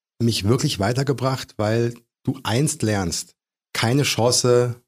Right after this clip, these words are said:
unversucht zu lassen und auch keine Möglichkeit einfach verstreichen zu lassen. Auch wenn du einen Korb kriegst, auch wenn's nicht klappt. Und es hat auch wirklich Spaß gemacht.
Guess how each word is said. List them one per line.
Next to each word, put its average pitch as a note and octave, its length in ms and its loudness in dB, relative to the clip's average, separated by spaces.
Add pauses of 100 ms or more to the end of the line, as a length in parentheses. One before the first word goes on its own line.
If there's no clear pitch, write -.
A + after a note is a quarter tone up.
(160)
unversucht G#2+ 640 0
zu - 100 -2
lassen F2 360 -4
und G#2 200 -4
auch G#2+ 120 -6
keine A2+ 220 0
Möglichkeit A#2 640 0
einfach A2+ 380 -4 (360)
verstreichen G#2+ 480 -2
zu G2+ 120 -2
lassen. F2 280 -2
Auch - 280 -6
wenn C3+ 140 2
du C3+ 80 0
einen C3 100 0
Korb C#3 260 -4
kriegst, - 340 -4
auch - 200 -6
wenn's A2 200 -2
nicht A2+ 160 -4
klappt. - 280 -4
Und G#2 180 -2 (960)
es - 140 -4
hat A#2+ 160 0
auch A#2 280 -6
wirklich A2 340 2
Spaß G2 280 -2
gemacht. E2 340 -4